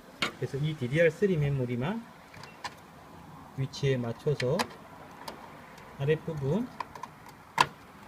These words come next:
윗부분 소리가 나게 찰칵, 찰칵 꽂아주시면은 조립은 끝이 나게 되겠습니다. 그리고 마지막으로 이렇게 가볍게 선 정리만 해주시면은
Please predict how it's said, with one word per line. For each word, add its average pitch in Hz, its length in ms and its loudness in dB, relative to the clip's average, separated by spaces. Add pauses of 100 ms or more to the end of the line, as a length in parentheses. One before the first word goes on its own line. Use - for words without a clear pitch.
(1040)
윗부분 139 560 -2 (1080)
소리가 175 260 4 (100)
나게 170 240 -2
찰칵, - 420 -4 (680)
찰칵 220 440 -2 (440)
꽂아주시면은 147 680 4 (400)
조립은 123 400 4
끝이 151 260 -4
나게 104 200 0
되겠습니다. 98 500 -10 (400)
그리고 143 640 6
마지막으로 131 720 2 (200)
이렇게 113 560 -4
가볍게 120 640 -2 (880)
선 131 260 0
정리만 127 640 0 (300)
해주시면은 120 600 0